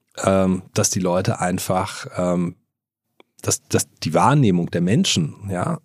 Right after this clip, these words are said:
äh, ganz häufig ist, dass, äh, Immobilienmakler faul und inkompetent sind. Und wie kann man das besser machen?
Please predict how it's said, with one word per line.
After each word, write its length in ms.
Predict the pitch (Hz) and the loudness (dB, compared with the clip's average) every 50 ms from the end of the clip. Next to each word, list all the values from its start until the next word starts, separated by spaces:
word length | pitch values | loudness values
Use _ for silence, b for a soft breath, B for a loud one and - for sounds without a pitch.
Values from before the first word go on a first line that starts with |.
| - - - | -16 -12 -8
äh, 340 | - 90 92 90 - - 104 | -6 -4 -4 -4 -6 -8 -4
ganz 280 | - 95 101 110 - - | 0 2 2 2 2 2
häufig 340 | 104 98 98 - 98 92 | 2 2 2 0 -4 -6
ist, 380 | 95 104 107 117 - - - - | -4 -2 -2 0 -2 -2 -2 -2
dass, 320 | 95 92 - - - - - _ _ | -2 -2 -2 -2 -4 -8 -14 _ _
äh, 220 | - 107 101 95 - | -4 -2 -2 0 0
Immobilienmakler 760 | 101 101 92 92 98 95 98 95 95 95 95 101 - - 104 | 0 0 0 0 0 0 0 0 -2 -2 -4 -4 -4 -6 -6
faul 300 | 104 - 104 101 101 104 | -4 -2 -2 -2 -2 -2
und 100 | 101 98 | -4 -4
inkompetent 680 | 101 113 117 - 101 90 82 87 - - 80 76 76 | -4 -4 -2 -2 -4 -4 -4 -6 -6 -6 -6 -4 -4
sind. 360 | 73 - 80 76 73 71 - B B B B B B B B B B B B B B B B _ _ _ _ | -4 -4 -4 -6 -8 -12 -16 B B B B B B B B B B B B B B B B _ _ _ _
Und 680 | - - 101 98 95 92 90 92 92 90 - - - - _ | 0 2 4 4 6 4 4 4 2 2 0 -4 -10 -18 _
wie 140 | - 104 104 | -4 -2 0
kann 140 | 101 - 117 | 2 2 2
man 100 | 113 104 | 4 4
das 140 | 95 - - | 2 2 0
besser 300 | - 117 - - 104 87 | 0 0 0 0 0 -2
machen? 400 | 85 80 76 - - - 101 | -2 -4 -4 -6 -10 -14 -16